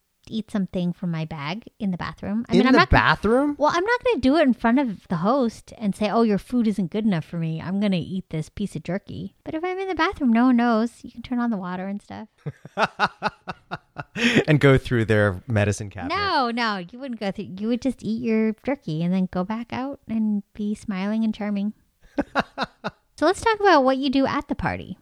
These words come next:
Speaker 2: Besides hiding in the bathroom.
Speaker 1: Besides hiding in the bathroom, 'cause you should go out and mingle.
Speaker 2: Instead of eating your jerky in the bathroom.
Speaker 1: Right. Let's say you also brought something to the party, right? So you know that you have at least that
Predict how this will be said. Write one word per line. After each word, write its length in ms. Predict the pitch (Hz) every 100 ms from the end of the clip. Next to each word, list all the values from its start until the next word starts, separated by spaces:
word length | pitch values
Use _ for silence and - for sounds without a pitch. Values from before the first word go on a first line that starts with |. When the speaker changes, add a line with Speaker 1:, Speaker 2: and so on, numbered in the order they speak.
| -
Speaker 2:
Besides 420 | 127 - 131 120
hiding 280 | 117 107 101
in 80 | 90
the 60 |
bathroom. 420 | 85 80 - 76 - _ -
Speaker 1:
Besides 400 | 226 190 170 160
hiding 240 | 147 151
in 80 | 151
the 80 | 143
bathroom, 380 | 147 - -
'cause 200 | 196 220
you 80 | 277
should 200 | 262 285
go 100 | 262
out 220 | 220 190 185
and 80 | 175
mingle. 440 | 170 160 107 160 _ 143
Speaker 2:
Instead 260 | - 156
of 160 | 139 120
eating 280 | 143 127 120
your 200 | 107 104
jerky 400 | - 107 - 104
in 80 | 92
the 60 | 82
bathroom. 420 | 80 80 85 80 -
Speaker 1:
Right. 180 | 208 - _ _ 262
Let's 260 | 311 330
say 140 | 359 330
you 140 | 262
also 320 | 214 233 226
brought 280 | 185 175 -
something 300 | 180 170 170
to 180 | - 254
the 80 | 185
party, 360 | 131 76 - 139
right? 240 | 165 - _
So 120 | -
you 120 | 214 226
know 260 | 240 269
that 80 | 220
you 100 | 214
have 180 | 190 190
at 60 | 180
least 240 | 180 175
that 380 | 175 165 143 127